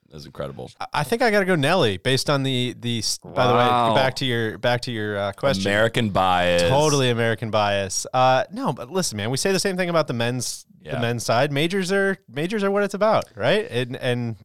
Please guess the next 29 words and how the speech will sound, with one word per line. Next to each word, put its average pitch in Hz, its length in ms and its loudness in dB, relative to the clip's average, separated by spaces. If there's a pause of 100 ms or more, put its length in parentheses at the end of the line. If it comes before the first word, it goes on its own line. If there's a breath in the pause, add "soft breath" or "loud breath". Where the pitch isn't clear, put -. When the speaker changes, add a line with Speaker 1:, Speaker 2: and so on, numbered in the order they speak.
(440)
Speaker 2:
I, 117 180 -6
I - 80 -12
think 143 200 -6
that's 131 140 -2
gotta 120 200 0
count 123 400 -4
for, 113 300 -2
if 107 180 -8
not, 117 360 -2 (380)
you 131 120 -8
know, 95 100 -6
I 101 120 -8
don't, 98 200 -18 (220)
there's - 160 -16
no 110 100 -6
calculation, 104 600 -6
but 98 200 -8
it, 107 220 -12
it 95 100 -12
counts 147 240 -4
for 123 100 -8
more 131 180 -2
than 123 100 -2
one 151 420 -2
in 110 160 -8
my 107 140 0
mind, 113 260 -2
I 123 60 -2
think. 139 320 -8